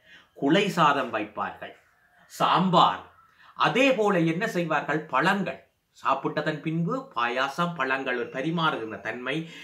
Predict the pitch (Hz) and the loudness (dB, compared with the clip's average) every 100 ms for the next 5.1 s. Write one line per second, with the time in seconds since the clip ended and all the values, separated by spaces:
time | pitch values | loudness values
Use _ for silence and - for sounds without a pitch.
0 | - 120 120 147 135 131 139 - 220 175 | -12 -6 -4 -2 -2 -2 -4 0 2 4
1 | 143 117 110 - 104 90 87 - _ _ | 2 0 -6 -6 -10 -10 -14 -20 _ _
2 | - 113 120 113 123 120 135 175 175 185 | -8 -4 -4 -4 -4 -2 -2 0 2 2
3 | 160 135 104 - 113 123 123 131 135 139 | 2 0 -6 -8 -4 -4 -2 -2 -2 -4
4 | 131 139 131 139 139 139 135 127 139 143 | -2 -2 -2 -4 -4 -4 -4 -4 -2 -4
5 | 147 | -6